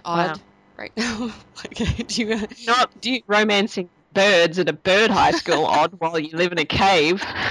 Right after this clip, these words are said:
Speaker 2: <laughs> and get killed for some reason that you don't understand.
Speaker 1: Yeah, yeah, it's a weird game. Um,
Speaker 2: Yeah.
Speaker 1: so, like
Speaker 2: Well, I'm playing, I'm playing Wasteland two.
Speaker 1: Oh, yeah, yeah. I wanted to hear more about that.
Speaker 2: I'm really
Speaker 1: I s-,
Speaker 2: enjoying that.
Speaker 1: yeah, you put up the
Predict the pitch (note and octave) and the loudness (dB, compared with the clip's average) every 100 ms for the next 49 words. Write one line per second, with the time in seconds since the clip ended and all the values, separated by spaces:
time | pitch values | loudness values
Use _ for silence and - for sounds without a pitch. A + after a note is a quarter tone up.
0 | - - - - G#3+ G#3+ G3 E3 - A#3+ | -6 -8 -8 -8 -6 -4 -4 -4 -2 0
1 | G#3+ E3+ E3 F#3 E3 - F3+ D#3+ F3 F3 | 2 2 0 -2 -6 -2 0 2 2 0
2 | F3 D#3+ D3 E3 E3 D#3+ D#3 D#3+ F3+ C3+ | 0 -2 -2 0 2 0 -2 -4 -2 -2
3 | G#2+ - - _ - G#3+ F#3 - A3 F3+ | -4 -8 -20 _ -10 -10 -10 -8 -6 -6
4 | - D#4+ E4+ B3+ F#3 D#3 _ _ _ _ | -10 -12 -12 -8 -10 -10 _ _ _ _
5 | - - _ _ _ G#3+ G#3+ G3 D#3+ E3 | -20 -20 _ _ _ -6 -4 -2 0 0
6 | E3+ _ _ _ _ _ _ _ _ _ | -2 _ _ _ _ _ _ _ _ _
7 | - A#3+ A#3 - G#3+ B3 C#4 C4+ C4+ F4+ | -10 -8 -8 -8 -2 2 4 2 0 0
8 | F#4+ F#4 B3 A#3+ - D#4 D4+ B3+ A3 - | 0 -2 -6 -8 -4 -2 0 0 -4 -8
9 | _ F3+ F#3 - E3+ E3 C#3+ D3+ - G3+ | _ -2 -2 -2 -4 -2 -4 -6 -2 -2
10 | D4 E4+ C4 D#3+ E3+ _ _ _ - G3 | -2 -8 -8 -10 -14 _ _ _ -18 -16
11 | F#3 F3+ F3 D3 - E3+ D#3 D3 C#3+ A#3 | -16 -14 -10 -10 -10 -10 -10 -10 -8 -4
12 | E4+ G#4+ D#4+ B3 - B3+ F4 - - B3+ | -2 0 0 -2 -6 -4 -4 -4 -6 -6
13 | D#4 F#3 F#3 G#3+ - D#4+ C4+ G#3+ G#3 | -6 -6 -8 -12 -16 -14 -10 -6 -6